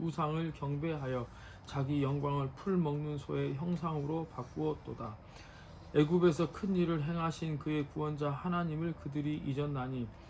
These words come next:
그는 함의 땅에서 기사와 홍해에서 놀랄 만한 일을 행하신 이시로다.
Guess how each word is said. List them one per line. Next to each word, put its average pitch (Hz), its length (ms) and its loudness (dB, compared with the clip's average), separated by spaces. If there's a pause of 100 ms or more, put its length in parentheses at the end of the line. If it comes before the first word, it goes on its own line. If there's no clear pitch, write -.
(160)
그는 151 400 0 (200)
함의 180 420 2
땅에서 156 560 -2
기사와 143 560 0 (140)
홍해에서 170 580 0
놀랄 170 360 4
만한 147 440 0
일을 170 360 2 (260)
행하신 151 640 -2
이시로다. 123 500 -4